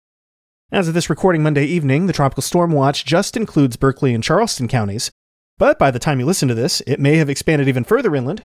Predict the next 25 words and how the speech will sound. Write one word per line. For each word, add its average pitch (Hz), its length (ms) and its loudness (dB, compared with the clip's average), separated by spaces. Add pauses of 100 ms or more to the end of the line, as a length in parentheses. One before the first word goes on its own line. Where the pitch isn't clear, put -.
(200)
and 175 220 2
could 165 140 0
have 151 100 -2
even 139 240 0
been 131 120 -2
upgraded 113 440 -2
to - 140 -6
a 98 40 -4
warning. 117 540 0 (720)
The 170 40 0
bottom 185 240 2
line 156 160 2
is 151 80 -2
this. - 340 -10 (480)
Stay - 220 0
close 175 200 0
to - 60 -4
forecast 190 480 0
updates 190 300 0
on 262 80 0
Tuesday 113 400 -2
while 139 160 2
finishing 110 400 -2
your 110 80 0
preparations. 113 920 -2